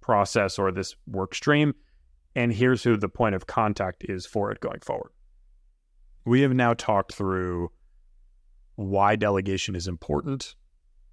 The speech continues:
how to empower your team members to take on new work streams or new ownership,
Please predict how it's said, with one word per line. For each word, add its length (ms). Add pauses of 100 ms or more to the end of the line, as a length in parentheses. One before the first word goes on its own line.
(560)
how 280
to 200
empower 460
your 140
team 240
members 320
to 120
take 300
on 460 (380)
new 160
work 240
streams 760 (260)
or 160
new 380
ownership, 680